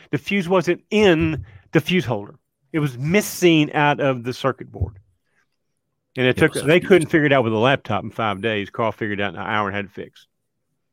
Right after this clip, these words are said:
Speaker 2: Yeah. I,
Speaker 1: But
Speaker 2: you
Speaker 1: they
Speaker 2: know.
Speaker 1: won't hire Carl because Carl can't pass the certification test.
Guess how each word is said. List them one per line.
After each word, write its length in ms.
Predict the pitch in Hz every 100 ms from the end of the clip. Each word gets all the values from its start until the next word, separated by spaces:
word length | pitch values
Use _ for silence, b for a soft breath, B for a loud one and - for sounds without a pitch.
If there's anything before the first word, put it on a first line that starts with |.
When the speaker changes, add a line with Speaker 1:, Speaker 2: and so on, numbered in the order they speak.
| _ _ -
Speaker 2:
Yeah. 120 | - - _ _ B B B B B B B _ _ _ -
I, 100 | - _ -
Speaker 1:
But 280 | 196 254 254
Speaker 2:
you 40 |
Speaker 1:
they 140 | 196 233
Speaker 2:
know. 60 |
Speaker 1:
won't 220 | 247 220 151
hire 280 | 220 240
Carl 640 | - - 110 98 95 143 - _ _ _ -
because 300 | - 156 -
Carl 360 | - 190 202 196
can't 320 | - 160 -
pass 260 | 143 135 -
the 60 |
certification 680 | - 127 113 - - 156 117
test. 360 | - 139 123